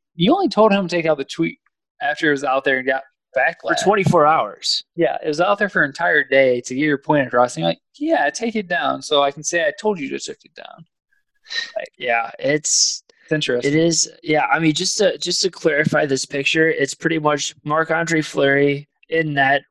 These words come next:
Speaker 2: right? And there's a sword with Pete DeBoer's name on it through him, which it is just, <laughs> I mean, like, come on. Like, that's kinda ridiculous, though, anyways.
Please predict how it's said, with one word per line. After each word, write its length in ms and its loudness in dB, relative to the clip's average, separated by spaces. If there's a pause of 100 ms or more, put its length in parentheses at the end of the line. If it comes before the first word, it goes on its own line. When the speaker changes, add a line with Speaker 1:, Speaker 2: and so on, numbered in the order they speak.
Speaker 2:
right? 240 -4
And 140 -2
there's 200 0
a 60 -8
sword 720 2 (240)
with 220 0
Pete 220 0
DeBoer's 580 2
name 260 -2
on 200 -2
it 180 -14 (760)
through 280 4
him, 340 -10 (1080)
which 260 0
it 100 0
is 320 -2
just, 440 -2 (320)
<laughs> 80 -4 (1300)
I 100 -4
mean, 260 2
like, 240 0
come 220 -4
on. 280 0
Like, 120 -6
that's 180 -6
kinda 200 0
ridiculous, 640 -2
though, 200 0
anyways. 720 -6